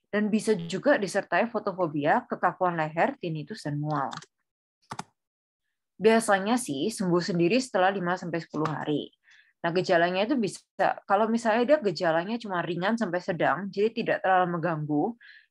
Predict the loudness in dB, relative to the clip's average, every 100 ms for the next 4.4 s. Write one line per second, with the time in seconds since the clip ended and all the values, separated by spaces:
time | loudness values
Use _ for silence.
0 | _ -4 0 2 2 2 0 0 0 0
1 | 0 2 0 2 0 0 2 2 2 -2
2 | -2 -6 -6 -2 0 2 0 0 0 0
3 | -2 -2 -2 -4 -4 -2 -2 -2 -4 -2
4 | -4 0 -2 -2